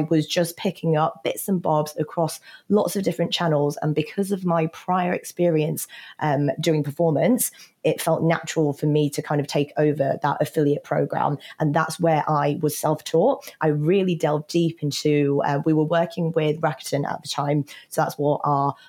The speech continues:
pla-, uh, network was, our affiliate program, um, the network of our affiliate program, excuse me. Um, and then I really, really just found a passion doing lots of experiment,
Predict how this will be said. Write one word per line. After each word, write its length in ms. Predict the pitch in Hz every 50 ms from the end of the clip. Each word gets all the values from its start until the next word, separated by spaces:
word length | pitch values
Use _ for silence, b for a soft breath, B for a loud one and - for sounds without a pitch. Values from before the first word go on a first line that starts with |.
| B B
pla-, 120 | - - -
uh, 240 | - 156 156 147 143 -
network 460 | 151 160 - - 160 151 151 - -
was, 220 | 151 143 139 - -
our 220 | - 151 143 139 -
affiliate 320 | 147 - - 156 147 -
program, 480 | - - 233 226 - 214 202 196 202 196 - -
um, 400 | - 160 151 143 143 147 143 - -
the 120 | - 190
network 480 | 165 175 214 180 - 143 156 127 101 - -
of 180 | 156 147 -
our 240 | - 143 139 143 147
affiliate 420 | 139 - - 170 156 143 143 -
program, 380 | - 156 147 139 - - - 82
excuse 400 | - - - - 143 143 139 139
me. 220 | 156 170 220 269 - B B B B B B
Um, 240 | B 170 175 175 -
and 160 | - 214 220 208
then 200 | 220 208 214 -
I 120 | - 196
really, 420 | 190 170 180 208 220 214 202 202
really 360 | 180 196 190 196 185 170 160 156
just 260 | - - 160 - -
found 280 | - 165 170 160 160
a 40 | 156
passion 520 | 156 - - 190 175 - - - 147 143 143
doing 360 | 143 151 147 147 143 143 151
lots 340 | 156 170 175 - - - -
of 100 | 180 180
experiment, 640 | 180 - - - 156 151 151 147 147 147 147 147